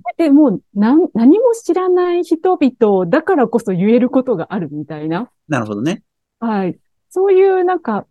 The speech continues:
Speaker 1: まあグループセラピーってあんまり、なんか日本ではそんなに身近じゃないというか、
Speaker 2: 身近ではないよね。
Speaker 1: はい。
Speaker 2: うん。
Speaker 1: なんかね、よっぽどのことじゃないとこういうのに参加しないのじゃないのかなみたいな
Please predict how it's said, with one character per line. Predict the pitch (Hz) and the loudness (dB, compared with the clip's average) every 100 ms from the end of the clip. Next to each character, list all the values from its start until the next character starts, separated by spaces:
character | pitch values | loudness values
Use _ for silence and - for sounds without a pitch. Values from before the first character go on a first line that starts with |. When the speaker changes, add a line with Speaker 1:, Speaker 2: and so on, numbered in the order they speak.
| _ | _
Speaker 1:
ま | 269 | 0
あ | 233 | 2
グ | 196 | 2
ル | 320 | 2
ー | |
プ | 453 480 | 2 2
セ | |
ラ | 571 | 2
ピ | 311 | 0
ー | |
っ | 196 | -4
て | - | 2
あ | 277 | 4
ん | |
ま | 320 | 6
り、 | 320 294 _ _ | 4 0 _ _
な | 247 | -2
ん | |
か | 240 202 _ | -2 -8 _
日 | 233 262 | 2 2
本 | 302 415 415 381 254 220 | 2 0 0 0 0 0
で | 240 | 0
は | 208 202 | 0 0
そ | 294 | 2
ん | 370 | 2
な | 381 | 4
に | 359 | 4
身 | 277 240 | 6 4
近 | 311 349 | 2 -2
じ | 339 | -2
ゃ | 330 | 2
な | 311 330 | 2 2
い | 233 | 0
と | 196 | -2
い | 185 | 0
う | |
か、 | 185 | -2
Speaker 2:
身 | |
近 | 160 196 | -2 0
で | 208 | 2
は | 160 | 2
な | 104 | 0
い | 98 | -4
よ | 87 | -6
ね。 | 98 127 135 | -8 -12 -8
Speaker 1:
は | 233 233 | -6 -2
い。 | 208 | -2
Speaker 2:
う | - | -2
ん。 | |
Speaker 1:
な | 240 | -2
ん | 247 | -2
か | 208 190 180 - _ | -4 -4 -4 -6 _
ね、 | 269 247 | 0 2
よ | 196 | 0
っ | 233 | -2
ぽ | - | 0
ど | 370 | 2
の | 349 370 | 2 0
こ | 359 | -2
と | 214 | -2
じ | |
ゃ | 208 | -2
な | 185 | -4
い | |
と | - | -6
こ | - 208 | -2 0
う | |
い | 202 | 2
う | 208 | 2
の | 202 | 0
に | 180 | -2
参 | 170 196 | -4 -6
加 | 190 | -4
し | 202 240 | -2 2
な | 247 262 | 2 4
い | 262 | 4
の | 233 | 2
じ | 196 | 0
ゃ | 208 | 0
な | 262 | 2
い | 277 | 2
の | 233 | 0
か | 269 | 0
な | 392 | 0
み | 403 | 0
た | 262 220 | -4 -4
い | 202 | -4
な | 202 | -6